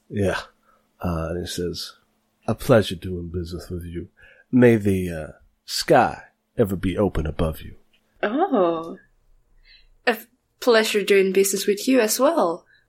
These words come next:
Speaker 2: I hope to see you again.
Speaker 1: And he, he nods and then, and then, like, kind of does, he does, he does the thing where, like, when someone gets a lot of poker chips, they just kind of pour it all
Speaker 2: <laughs>
Speaker 1: towards themselves. Um, no, actually, I think he's got, like, a, he's got, like, a,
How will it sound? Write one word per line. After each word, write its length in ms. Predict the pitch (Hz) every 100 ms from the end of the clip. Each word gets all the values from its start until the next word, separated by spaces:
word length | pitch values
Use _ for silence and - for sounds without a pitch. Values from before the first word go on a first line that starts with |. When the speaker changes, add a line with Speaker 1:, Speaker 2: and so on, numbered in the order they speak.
| _ _ _
Speaker 2:
I 120 | 214
hope 240 | 214 214 214
to 100 | 226
see 280 | - 233 247
you 140 | 254
again. 440 | 247 302 226 175 -
Speaker 1:
And 120 | - 92
he, 180 | 90
he 160 | 90 110
nods 500 | 95 90 85 80 -
and 80 | 87
then, 260 | 82 82 -
and 120 | 76
then, 100 | 82
like, 180 | 78 78
kind 220 | - 78
of 100 | 80
does, 160 | 92 87
he 100 | 123
does, 200 | 117 110
he 80 | 135
does 180 | 131 139
the 100 | 127
thing 360 | - 151 143 139
where, 120 | 131
like, 180 | 120 -
when 140 | 120
someone 260 | 117 123 120
gets 160 | 120
a 40 | 120
lot 120 | 117
of 160 | 107 -
poker 260 | 117 -
chips, 220 | 127 135
they 100 | 117
just 160 | 104 -
kind 120 | 113
of 80 | 101
pour 180 | - 107
it 60 | 98
all 120 | 349
Speaker 2:
<laughs> 80 | 339
Speaker 1:
towards 260 | 101 101
themselves. 560 | 120 117 131 131 147 - _ _ _ - - - _
Um, 220 | 117 110 104 -
no, 160 | 160 156
actually, 360 | 143 175 -
I 40 | 131
think 180 | 180 -
he's 180 | 262
got, 180 | - 165
like, 220 | 147 127
a, 280 | 143 117 110
he's 240 | - 139 131
got, 100 | 185
like, 160 | 170 156
a, 440 | 131 120 107 -